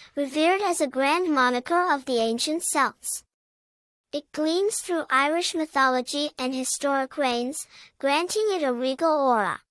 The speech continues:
As we glance at the timeline of individuals named Cormac, we find several notable personalities. Cormac McCarthy, a renowned American novelist, and Cormac Murphy O'Connor,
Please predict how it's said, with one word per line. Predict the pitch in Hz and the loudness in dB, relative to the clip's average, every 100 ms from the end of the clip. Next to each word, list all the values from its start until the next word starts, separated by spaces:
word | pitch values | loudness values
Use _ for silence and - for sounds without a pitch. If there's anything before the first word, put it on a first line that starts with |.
| _ _ _ _ _ _ _ - | _ _ _ _ _ _ _ -4
As | 330 349 | 0 0
we | 370 359 | 0 0
glance | 311 302 359 392 | 2 2 2 0
at | 403 - | -2 -2
the | 285 | -4
timeline | - 277 311 320 311 320 | 2 2 4 4 2 2
of | 262 254 | 0 -2
individuals | 285 320 277 233 254 247 285 302 | 0 0 0 0 2 2 0 0
named | 269 247 262 - - | 0 0 -2 -6 -8
Cormac, | - 311 285 233 - - - - | 0 2 2 -2 -6 -20 -20 -4
we | 302 | -2
find | 311 302 294 302 | 2 4 4 2
several | - 330 339 403 403 339 | -2 0 0 0 2 4
notable | 262 262 269 349 | 2 2 2 2
personalities. | - 277 262 330 302 269 240 202 160 - - _ _ _ _ _ _ _ _ - | 0 -4 -2 0 2 4 2 -4 -8 -10 -12 _ _ _ _ _ _ _ _ -10
Cormac | - 349 381 453 440 | 0 2 2 0 -2
McCarthy, | 427 - 285 277 254 254 285 - - | -2 0 0 0 -4 -4 -4 -14 -6
a | 254 | 0
renowned | 269 269 277 320 370 | 0 2 4 4 2
American | 330 269 262 269 330 311 | 2 2 2 0 0 0
novelist, | 294 262 269 233 294 403 - - - - | 4 2 2 -2 -2 -4 -8 -14 -20 -12
and | 269 269 | -6 -4
Cormac | - 320 311 330 - | -2 0 2 0 -2
Murphy | 262 254 - 320 | 0 0 0 0
O'Connor, | 285 - 277 262 247 269 | 0 0 0 2 0 -2